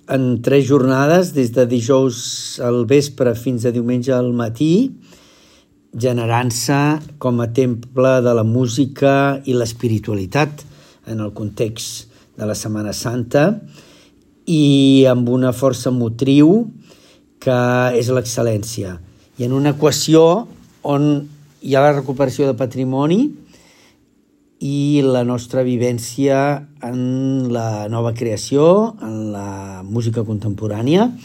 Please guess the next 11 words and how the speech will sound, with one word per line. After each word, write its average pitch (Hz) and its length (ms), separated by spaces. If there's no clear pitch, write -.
amb 131 160
el 123 160
talent 123 280
de 123 120
casa, 120 380
que, 110 160
del 104 200
qual 113 220
en 113 80
som 113 240
finestra 147 840